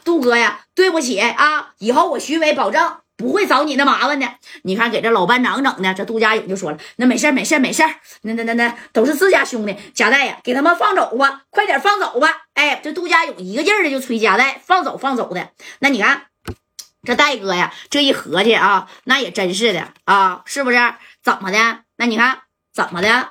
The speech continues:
哎，这，这贾代一看，“那行吧，那你以后啊，要是啊，你不，哎，说白了啊，你不找我这个老班长的麻烦啊，你呢就直接呢就从这就可以走了。你要是找老班长的麻烦，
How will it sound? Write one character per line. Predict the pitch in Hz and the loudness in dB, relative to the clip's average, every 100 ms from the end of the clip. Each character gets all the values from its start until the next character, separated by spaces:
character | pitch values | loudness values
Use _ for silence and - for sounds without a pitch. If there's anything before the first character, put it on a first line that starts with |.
| _ | _
哎， | - 220 277 294 - _ _ _ | -2 0 0 -2 -10 _ _ _
这， | 262 | -4
这 | 254 | -2
贾 | 254 262 262 | 0 2 2
代 | 302 | 2
一 | 233 | 0
看 | 247 247 | 0 0
，“那 | |
行 | 285 208 285 | -2 0 0
吧， | 349 - _ _ _ _ _ | 0 -2 _ _ _ _ _
那 | 269 | 0
你 | 285 302 | 2 2
以 | |
后 | 196 262 247 | 2 2 2
啊， | 175 - _ - | 2 -2 _ -2
要 | 339 311 | 0 0
是 | 254 220 - _ | -2 -6 -6 _
啊， | 202 208 196 - _ _ | 0 2 0 -4 _ _
你 | 220 220 190 175 - | -2 0 0 -6 -2
不， | 415 508 - _ _ | 2 2 0 _ _
哎， | 196 220 185 - | 0 0 -2 -10
说 | - 254 240 | -4 0 2
白 | 175 170 | 0 -2
了 | 202 | 0
啊， | - 202 190 - | 2 0 0 -6
你 | 196 202 | -6 -6
不 | 240 302 | -4 -4
找 | 220 156 | 0 0
我 | 214 - | -2 -4
这 | 190 | -4
个 | 208 | 0
老 | 196 143 | 0 2
班 | 226 277 | 0 0
长 | 226 185 | -4 -6
的 | 196 | -8
麻 | 175 - | -4 -2
烦 | 233 254 - _ | 0 -2 -6 _
啊， | 220 214 - - - | 0 0 -2 -12 -10
你 | 202 190 | -8 -2
呢 | 233 240 - | -2 -2 -6
就 | 277 | -6
直 | 254 285 | -2 -2
接 | 202 160 | 0 0
呢 | 208 247 - | 0 0 -2
就 | 240 | -8
从 | - 208 | -6 -2
这 | 233 | 0
就 | 233 | 2
可 | 220 | 2
以 | 233 | 2
走 | 214 - | 0 -4
了。 | 175 | -6
你 | 175 185 196 | -6 -4 0
要 | 311 | 2
是 | 311 269 | 0 -6
找 | 254 254 | -2 2
老 | 359 269 214 | 2 2 2
班 | 240 | 0
长 | 226 - | -2 -6
的 | 208 | -8
麻 | 143 | -8
烦， | 180 190 | -6 -8